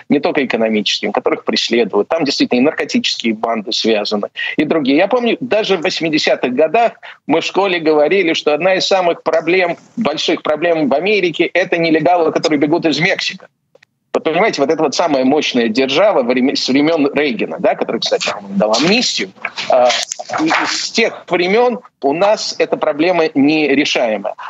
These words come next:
Поэтому, а, эти всплески бывают и очень часто связаны с экономическим. Мы знаем, даже К-, Обаму критиковали во время его администрации, потому что он очень жёстко начал, э,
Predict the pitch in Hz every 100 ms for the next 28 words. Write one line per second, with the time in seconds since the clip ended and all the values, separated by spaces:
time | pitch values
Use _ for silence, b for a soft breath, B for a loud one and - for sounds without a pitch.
0 | B 160 208 226 208 196 147 - - 147
1 | 143 - 202 196 160 - 214 247 - -
2 | 117 143 151 185 180 - 160 - 160 -
3 | 165 214 170 - 202 - 147 - 156 151
4 | 143 - - 139 143 117 - 110 160 202
5 | 180 156 156 127 b b 160 - 151 156
6 | 190 139 135 135 131 156 156 131 120 127
7 | 139 127 120 127 120 143 175 - 247 247
8 | - 131 117 _ _ 131 143 190 - 156
9 | 151 151 143 156 131 151 - 131 135 113
10 | 117 104 110 117 117